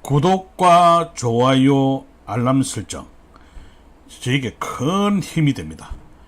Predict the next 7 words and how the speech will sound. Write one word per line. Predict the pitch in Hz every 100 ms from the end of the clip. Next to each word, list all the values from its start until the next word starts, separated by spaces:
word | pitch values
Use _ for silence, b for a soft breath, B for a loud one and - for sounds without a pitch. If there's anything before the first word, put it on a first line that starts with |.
| b _
어, | 107 92 92 87 90
그렇게 | - 151 -
하시고 | - - 120 78 117 - b b -
오늘 | 170 165
낮에 | 143 151 143
방송한 | - 107 127 131 131 127 117
그, | 107 107 101